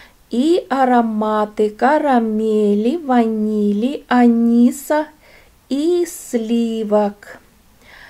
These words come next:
Кусочки. Значит, э, вот такой вот состав.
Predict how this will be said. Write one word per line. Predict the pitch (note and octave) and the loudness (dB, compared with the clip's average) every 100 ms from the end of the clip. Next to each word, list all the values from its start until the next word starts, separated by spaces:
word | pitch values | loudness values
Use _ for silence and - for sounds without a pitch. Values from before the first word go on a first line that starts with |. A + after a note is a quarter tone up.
| - _ _ | -20 _ _
Кусочки. | - A#3+ - B3 A3 - - G3+ G3+ - _ _ _ _ _ _ _ - - - - | -4 -2 2 4 4 0 -10 -6 -6 -8 _ _ _ _ _ _ _ -20 -20 -20 -6
Значит, | A3+ A3 A#3 A3+ - _ - - - - | -4 -4 -6 -8 -12 _ -20 -20 -20 -14
э, | - G#3+ G#3+ A3 - _ _ _ - | -8 -6 -4 -8 -12 _ _ _ -8
вот | B3 E4+ | -8 -6
такой | B3+ A#3+ B3+ D4 | -6 -4 -2 -2
вот | B3+ A#3+ | -2 -6
состав. | - G#3+ - - G#3 | -8 -10 -10 -8 -8